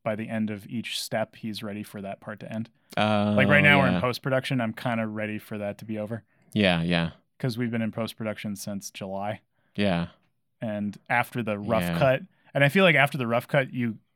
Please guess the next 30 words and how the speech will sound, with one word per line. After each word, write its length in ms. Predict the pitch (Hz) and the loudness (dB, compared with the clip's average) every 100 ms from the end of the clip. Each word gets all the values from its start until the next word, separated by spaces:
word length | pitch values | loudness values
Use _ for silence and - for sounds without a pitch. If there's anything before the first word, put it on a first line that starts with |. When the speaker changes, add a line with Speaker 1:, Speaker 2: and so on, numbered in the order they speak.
| _ _ _ | _ _ _
Speaker 1:
that's 280 | 117 120 - | -2 -2 -6
the, 180 | 117 98 - _ _ _ _ _ | -6 -8 -14 _ _ _ _ _
at 60 | 131 | -2
least 180 | 135 - | -2 -2
for 160 | 127 | -2
my 400 | 110 110 120 120 127 | -2 0 0 -2 -2
end, 240 | 127 127 | 0 0
'cause 160 | 127 117 | -4 -4
you 60 | 123 | -4
do, 260 | 123 120 135 | -4 -4 -4
you 140 | 127 | -4
do 60 | 117 | -4
the 140 | 107 | -4
audio. 460 | 107 104 120 127 123 _ | -4 -4 0 0 -2 _
On 80 | 123 | -2
my 160 | 120 123 | 0 2
end, 240 | 123 127 | 2 0
on 160 | 135 117 | -2 -4
the 80 | 107 | -2
rough 200 | 110 - | -4 -2
cut, 260 | 147 139 - _ _ - | -2 -2 -6 _ _ -18
I 60 | |
kind 220 | 117 120 107 | -10 -6 -6
of, 240 | 95 - _ _ _ _ _ _ _ 135 | -8 -18 _ _ _ _ _ _ _ -2
at, 180 | 127 _ - | -2 _ -4
that's 220 | 120 - | -4 -2
like 120 | 113 | -6
climbing 300 | - 117 117 | -2 -2 0
a 40 | 104 | -2
mountain. 440 | 104 113 143 135 | -4 -2 -2 -4